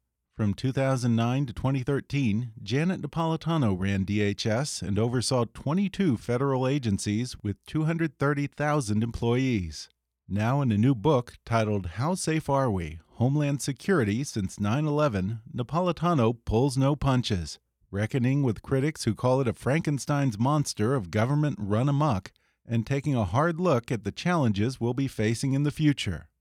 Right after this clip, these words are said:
And today, Janet Napolitano comes on the podcast to discuss her own experience as Arizona Attorney General on nine eleven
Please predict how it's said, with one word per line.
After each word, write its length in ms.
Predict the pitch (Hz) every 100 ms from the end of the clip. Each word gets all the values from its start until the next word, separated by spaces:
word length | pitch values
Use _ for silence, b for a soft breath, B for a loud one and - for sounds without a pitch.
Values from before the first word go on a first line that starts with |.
| _ _ -
And 140 | 104 98
today, 380 | 107 135 117
Janet 400 | 117 101 120 143
Napolitano 760 | - 131 135 131 120 135 139 135
comes 300 | 139 143 135
on 160 | 139
the 60 | 123
podcast 680 | 113 139 139 101 104 139 - -
to 140 | 107
discuss 460 | 95 - 120 120 117
her 140 | 107
own 160 | 139 127
experience 680 | - - 104 104 120 139
as 160 | 107 90
Arizona 600 | 110 135 123 113 143 131
Attorney 400 | 107 - 139 131
General 440 | 101 127 160 107 120
on 200 | 110 98
nine 240 | 101 104
eleven 500 | 104 104 104 135 151